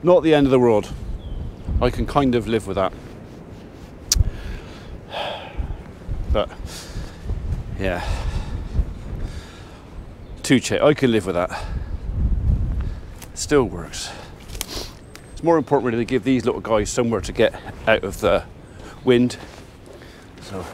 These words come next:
we can block a bit of wind off with you.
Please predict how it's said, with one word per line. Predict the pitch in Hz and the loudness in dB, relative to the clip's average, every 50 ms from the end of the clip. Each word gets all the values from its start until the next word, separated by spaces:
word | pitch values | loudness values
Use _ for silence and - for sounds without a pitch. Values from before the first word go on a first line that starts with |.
| - - - - | -14 -10 -8 -8
we | 113 | -6
can | - 95 | -6 -8
block | 78 - 123 131 - - | -6 2 2 2 2 2
a | 101 | -2
bit | 95 113 - | -2 -2 -2
of | 101 | 0
wind | 107 107 107 101 | 0 0 0 2
off | 101 101 98 - - - - - - - - - - - - - - - - - - - - - - - - - - - - - - - - - - - | 0 0 -2 -2 -10 -16 -16 -18 -18 -18 -20 -20 -20 -20 -20 -20 -20 -20 -20 -20 -12 -12 -12 -12 -12 -16 -18 -18 -18 -16 -14 -14 -12 -12 -12 -14 -12 -12
with | 104 87 95 | -12 -6 -2
you. | 120 135 160 190 - | 2 4 4 4 2